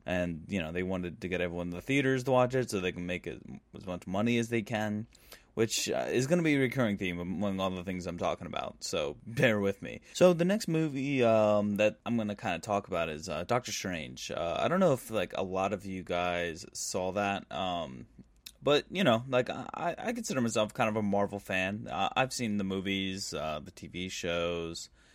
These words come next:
Um, definitely lacking in some of them just because how the fuck are you supposed to keep up with that <laughs> storyline for so long? But I think that I've just noticed, especially, like, on Twitter recently, um,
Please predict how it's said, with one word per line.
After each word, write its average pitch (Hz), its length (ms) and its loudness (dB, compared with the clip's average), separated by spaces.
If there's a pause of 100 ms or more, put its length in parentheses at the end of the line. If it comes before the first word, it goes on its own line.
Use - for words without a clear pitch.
(480)
Um, 117 360 6
definitely 123 560 4
lacking 113 640 2
in 95 360 -2
some 104 440 0
of 120 160 2
them 127 260 2
just 110 220 -8
because 98 680 0
how - 140 -6
the 113 80 -4
fuck 113 160 -4
are - 20 -8
you 107 80 -8
supposed - 240 -12
to - 40 -18
keep 85 200 -6
up 92 240 0
with 87 140 -4
that 98 140 -4
<laughs> - 20 -6
storyline 113 920 2
for 95 160 -2
so 92 320 -2
long? 90 460 -4 (120)
But 110 300 2 (340)
I 123 60 2
think 254 180 2
that 240 120 4
I've 226 80 4
just 147 180 0
noticed, 113 360 2
especially, 104 340 -2
like, 113 340 2
on 90 200 -4
Twitter 110 480 2
recently, 90 720 -6 (520)
um, 92 600 2